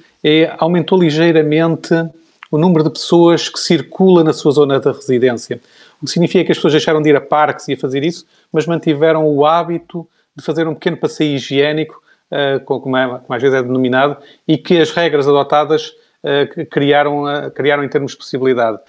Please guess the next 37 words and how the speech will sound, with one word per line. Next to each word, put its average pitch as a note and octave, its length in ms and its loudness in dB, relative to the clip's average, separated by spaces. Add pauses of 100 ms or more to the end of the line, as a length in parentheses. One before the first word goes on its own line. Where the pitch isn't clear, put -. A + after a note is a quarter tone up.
(300)
Eh, C#3 140 -2
o D3 60 0
que C#3 80 -12
significa F3 440 -2
que F#3+ 60 -8
provavelmente D3+ 580 2
não D3 160 0
só E3 160 -2
tomamos D#3 300 0
as C3+ 100 2
medidas C3+ 420 0
cedo, D#3+ 220 0 (520)
como D#3+ 360 0 (140)
tomamos D#3+ 360 0
medidas D#3 420 2
até D#3+ 240 2
adequadas D#3 600 0
aos C3+ 140 0
nossos C3 280 -4
hábitos C3+ 400 -2 (320)
de - 60 -4
permitir D#3 420 0
uma D3+ 140 2
pequena D#3+ 300 0
saída C#3+ 340 0
rápida D3 380 -2
que D3+ 60 -12
também C#3 220 -4
se C#3+ 120 -10
encontra, C3+ 460 -4 (380)
eh, C3+ 140 0
nesses C3 220 -2
números C3+ 320 0
no, C3+ 200 4
do C3 140 0
Google. A#2 240 2
Portanto, B2+ 500 0